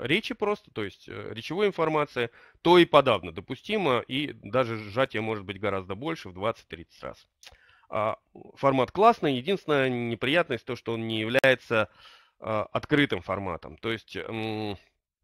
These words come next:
его нельзя применять, э, без лицензирования. А, нельзя применять не в том смысле, что вы на своём месте не можете его применять, а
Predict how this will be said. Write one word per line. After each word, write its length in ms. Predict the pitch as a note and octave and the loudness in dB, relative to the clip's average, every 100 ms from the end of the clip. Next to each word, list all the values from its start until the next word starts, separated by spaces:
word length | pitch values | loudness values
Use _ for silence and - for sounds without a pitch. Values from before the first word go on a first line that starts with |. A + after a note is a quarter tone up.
| _ _ _ _ - - | _ _ _ _ -20 -16
его 260 | G#2+ A2+ C#3+ | -10 -2 0
нельзя 380 | A#2+ A2+ B2+ C#3 | 0 0 2 2
применять, 720 | A2+ A2+ A2 A#2 B2 - - | 2 -4 0 2 2 0 -8
э, 840 | G#2 G2+ G2+ F#2+ F#2 G1+ G1+ - G#2+ | -6 -6 -6 -8 -10 -12 -14 -16 -10
без 200 | A2 G#2 | -8 -8
лицензирования. 800 | A2 C3 A2+ A#2 G#2 D#2+ B1 _ _ - - _ | -8 -6 -4 -4 -4 -6 -12 _ _ -20 -20 _
А, 160 | A2+ - | -8 -4
нельзя 340 | B2+ C#3+ C3+ D#3+ | -2 2 6 6
применять 440 | D3+ C#3+ C#3+ B2 | 6 4 4 4
не 80 | C3 | 2
в 40 | |
том 160 | - A3+ | 0 0
смысле, 320 | - D#3 - | -2 -4 -4
что 160 | - C3+ | -6 -2
вы 120 | C#3 | 0
на 80 | A#2 | 0
своём 260 | - A2+ | 0 0
месте 340 | A2+ A2+ G2+ F#2+ | 0 -4 -4 -8
не 80 | G2 | -6
можете 340 | G2 F2 - | -6 -10 -10
его 160 | F2 F2 | -8 -8
применять, 520 | - F#2 F2 D2+ - - - - | -10 -8 -8 -10 -14 -20 -20 -6
а 320 | A#2 A2 G2+ | 0 2 0